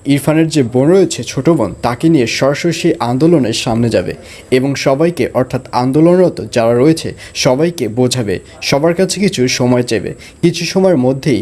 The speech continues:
সবার যে টাকা পয়সা রয়েছে যে যে বেতন পায় সব বেতন পরিশোধ করে দিবে।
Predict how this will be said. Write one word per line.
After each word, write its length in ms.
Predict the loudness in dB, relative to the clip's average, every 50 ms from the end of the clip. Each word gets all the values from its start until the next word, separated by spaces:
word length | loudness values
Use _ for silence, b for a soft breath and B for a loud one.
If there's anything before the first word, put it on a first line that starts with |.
| B B B B
সবার 420 | -4 0 0 0 2 2 0 0 0
যে 120 | -2 -2 -2 -2
টাকা 260 | -4 -4 -2 -2 -6 -4
পয়সা 300 | -4 -4 -4 -2 -2 0
রয়েছে 360 | 2 4 2 2 2 0 -6 -10 -12 B B B B -2
যে 160 | 2 2 2 4
যে 140 | 4 2 2
বেতন 400 | 2 0 -2 0 2 0 0 0
পায় 180 | 2 0 0
সব 220 | 0 0 -2 -4 -2 0
বেতন 380 | -2 -2 0 -2 -2 -4 -4 -6 -4
পরিশোধ 340 | -2 -2 -2 -2 -4 -6 -6 -2
করে 180 | 0 0 0
দিবে। 220 | 0 -2 -6 -8